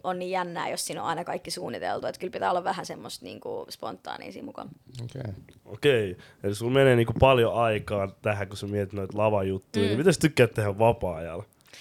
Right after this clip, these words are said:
Speaker 3: Ja jääkö sulla vapaa-aikaa?
Speaker 1: Jää, siis oikeesti välillä musta tuntuu, että mä oon niin laiska silleen, että, että jos mulla on yksi juttu
Speaker 3: <laughs>
Speaker 1: koko päivän aikana, mä oon niin, tota, tiedät, silleen, "Ah, mä oon niin loppu." Ei, mut tota, kyllä mulla jää siis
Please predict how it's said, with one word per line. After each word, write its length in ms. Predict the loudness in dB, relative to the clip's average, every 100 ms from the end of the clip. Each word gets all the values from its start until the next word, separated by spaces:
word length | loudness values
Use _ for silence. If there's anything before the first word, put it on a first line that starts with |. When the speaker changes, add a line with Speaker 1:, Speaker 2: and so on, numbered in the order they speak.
| 0
Speaker 3:
Ja 100 | 4
jääkö 320 | 8 10 10 8
sulla 160 | 6
vapaa-aikaa? 760 | 6 6 4 4 0 -4 -8 -10 -20 -16
Speaker 1:
Jää, 600 | 0 6 8 8 8 4
siis 300 | 0 -8 -10 -14 -8 -4
oikeesti 300 | -2 -4 -2
välillä 180 | 0 0
musta 160 | -4
tuntuu, 180 | -6 -6
että 100 | -4
mä 60 | -6
oon 100 | -4
niin 160 | -2
laiska 340 | -2 -2 -4 -8
silleen, 220 | -6 -6
että, 100 | -6 -12
että 120 | -4 0
jos 140 | 0
mulla 140 | 4 6
on 60 |
yksi 260 | 6 4 8
juttu 200 | 10 10 10
Speaker 3:
<laughs> 140 | 8 8
Speaker 1:
koko 160 | 6
päivän 340 | 8 8 8 6
aikana, 200 | 4 2
mä 60 |
oon 100 | 0
niin, 200 | 0 -6 -8 -18 _ -20 -20 -14 -8
tota, 220 | -6 -4
tiedät, 180 | -6 -8
silleen, 320 | -6 -4 -6
"Ah, 180 | -8 -14 -16
mä 40 |
oon 80 | -18
niin 140 | -16 -16
loppu." 280 | -16 -18 -20 -20 -20 0
Ei, 200 | 4 4
mut 120 | 2
tota, 340 | 0 6 6 6 -2 _ -16 -16 _
kyllä 160 | 0
mulla 140 | 2 4
jää 180 | 4 4
siis 200 | 0